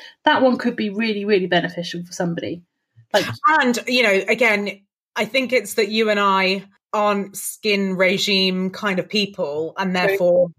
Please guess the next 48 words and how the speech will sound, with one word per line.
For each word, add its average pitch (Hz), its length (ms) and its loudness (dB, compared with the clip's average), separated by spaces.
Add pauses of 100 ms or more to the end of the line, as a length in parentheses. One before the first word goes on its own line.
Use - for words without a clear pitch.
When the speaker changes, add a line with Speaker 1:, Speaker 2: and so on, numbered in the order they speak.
Speaker 2:
potentially 202 480 -2
we 196 120 4
are 180 140 2
just - 180 -4
the 180 80 -4
wrong 175 180 2
audience. 160 560 -2
My, 202 280 0
my 196 160 0
sister 175 760 0
would 170 400 2 (500)
probably, 170 880 0
you 202 100 -2
know, 156 160 -2
she, 202 340 -2
she 208 240 0
has 180 220 0
a, 175 80 0
a 160 220 -10
full-on 165 640 0 (340)
skincare 175 460 -2
regime 156 600 -2
every 160 240 0
day. 156 420 0 (220)
She'd - 340 2
probably 175 420 2
benefit 165 480 -2
from 175 140 -4
giving 165 240 0
that 147 180 -2
a 151 40 -2
real 151 200 2
try 147 540 -2 (240)
and 180 100 0
Speaker 1:
Mm. 175 40 -2
Speaker 2:
seeing 170 220 2
whether 156 160 2
it 151 120 0
does 160 220 2
work 147 200 0
for 156 80 -8
her 147 120 -4
or 143 160 -6
not, 147 240 -4
because 185 240 -2
she 185 200 4
will 165 140 4
notice 160 760 0